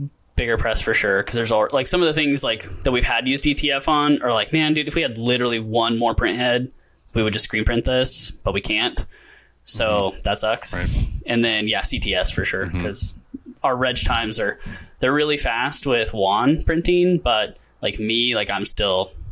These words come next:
Speaker 1: pretty slow when, when we get over a two color. So, uh, something to, like, a C T S and regging would be
Speaker 2: Some kind of registration system.
Speaker 1: would
Speaker 2: Yeah.
Speaker 1: be awesome.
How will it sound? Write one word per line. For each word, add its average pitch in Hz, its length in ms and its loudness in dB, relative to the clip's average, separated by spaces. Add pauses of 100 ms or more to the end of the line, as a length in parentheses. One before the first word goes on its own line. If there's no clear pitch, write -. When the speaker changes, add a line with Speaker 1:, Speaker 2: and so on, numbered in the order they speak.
(760)
Speaker 1:
pretty 104 480 0
slow 131 420 2
when, 143 360 2
when 139 140 2
we 135 80 2
get 135 160 -2
over 131 520 2
a 135 40 -2
two 143 160 0
color. 143 400 2
So, 101 340 0 (800)
uh, 92 360 -6
something 101 600 -2
to, 92 280 -2 (540)
like, 110 120 -2
a 110 40 -4
C 95 140 -2
T 95 140 -2
S 92 220 0
and - 200 -8
regging 92 460 -4
would 95 140 -6
be - 100 -6
Speaker 2:
Some 95 140 0
kind 90 160 -2
of 87 60 -2
registration 87 520 -4
system. - 320 -6
Speaker 1:
would 165 140 -4
Speaker 2:
Yeah. 165 140 2
Speaker 1:
be 170 100 0
awesome. - 640 -6